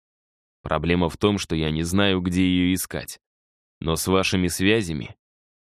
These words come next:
"Кто она?" Нетерпеливо перебил меня Берг. Боюсь, я не смогу ответить даже на этот вопрос.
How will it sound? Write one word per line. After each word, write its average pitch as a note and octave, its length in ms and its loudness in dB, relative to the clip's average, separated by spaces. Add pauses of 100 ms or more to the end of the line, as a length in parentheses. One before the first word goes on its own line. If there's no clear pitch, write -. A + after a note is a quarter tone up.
(100)
"Кто E2+ 300 0
она?" D2 460 -2 (400)
Нетерпеливо A#2+ 720 2
перебил A2 420 2
меня G#2+ 260 2
Берг. E2+ 440 -6 (500)
Боюсь, F#2 540 0
я F#2 80 2
не F#2 160 0
смогу G2+ 360 0
ответить F#2+ 680 0
даже E2+ 280 -2
на F#2 140 2
этот G2+ 340 0
вопрос. D#2 520 -6